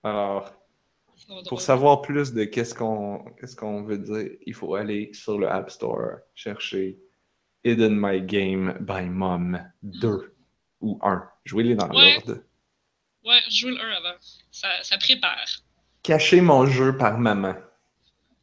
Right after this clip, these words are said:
Speaker 2: Oui.
Speaker 1: Cette excellente traduction française de la traduction anglaise qui fait pas plus de sens.
Speaker 2: <laughs> Mais c'est-tu, c'est-tu japonais ? C'est-tu un japonais qui parle ? Je sais comme
Speaker 1: Ah,
Speaker 2: pas sûr.
Speaker 1: c'est absolument japonais.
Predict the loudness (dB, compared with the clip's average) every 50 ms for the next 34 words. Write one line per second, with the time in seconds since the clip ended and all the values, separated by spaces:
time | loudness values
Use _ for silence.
0 | _ -4 0 4 4 4 4 2 -2 -8 -14 -16 -18 _ _ _ _ _ _ _
1 | -8 -4 -4 -4 -2 0 2 4 4 6 6 8 8 10 10 8 6 6 6 6
2 | 6 6 4 4 0 -2 0 2 2 2 2 0 -4 -6 -6 -6 -6 -4 -2 -2
3 | -2 -4 -6 -10 -12 -4 2 6 6 8 8 6 4 0 -4 -6 -6 -6 -4 0
4 | 2 2 4 4 4 2 2 2 2 4 4 4 4 2 0 -4 -2 0 0 0
5 | -2 -4 -2 0 2 2 2 0 -4 -6 -6 -6 -8 -10 -12 -10 -10 -10 -12 -12
6 | -16 -18 -18 -16 -10 -4 -2 0 0 0 0 -4 -6 -6 -6 -8 -8 -10 -12 -14
7 | -16 -16 -18 -16 -14 -14 -14 -8 -2 -2 0 0 0 0 0 0 -2 -2 -2 -4
8 | -2 2 4 6 6 6 4 4 4 4 2 2 0 -4 -16 _ _ _ _ -20
9 | -12 -6 -4 -2 -2 -2 -2 0 0 0 -2 -2 -4 -4 -6 -6 -6 -6 -10 -10
10 | -8 -6 -6 -6 -4 0 2 4 6 6 6 4 4 2 0 -2 -2 -2 -6 -8
11 | -4 -2 -2 0 2 2 2 2 2 0 0 -2 -4 -6 -6